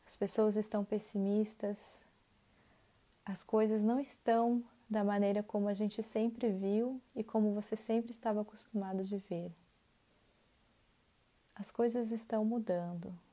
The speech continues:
Mas eu quero dizer pra vocês,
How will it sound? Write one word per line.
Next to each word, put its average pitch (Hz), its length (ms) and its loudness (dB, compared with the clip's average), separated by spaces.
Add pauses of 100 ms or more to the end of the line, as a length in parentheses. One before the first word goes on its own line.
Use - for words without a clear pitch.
(3000)
Mas 208 200 2
eu 220 60 2
quero 226 260 4
dizer 208 320 2
pra 208 140 -2
vocês, 208 960 -2